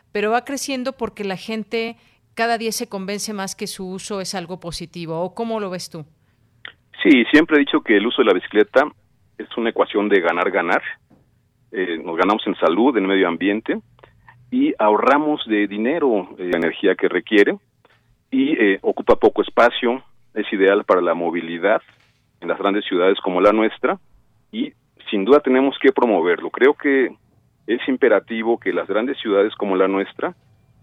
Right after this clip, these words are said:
Speaker 2: eh, hagan política pública encaminada al desarrollo de infraestructura,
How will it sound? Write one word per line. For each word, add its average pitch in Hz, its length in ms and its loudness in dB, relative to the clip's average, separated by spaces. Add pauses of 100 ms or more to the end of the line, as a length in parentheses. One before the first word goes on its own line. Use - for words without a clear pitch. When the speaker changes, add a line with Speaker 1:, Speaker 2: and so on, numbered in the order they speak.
(140)
Speaker 2:
eh, 101 120 -6
hagan 127 320 2
política - 540 -2
pública 127 420 -4
encaminada 98 680 2
al 101 80 0
desarrollo 101 440 0
de 90 120 -2
infraestructura, 101 880 -2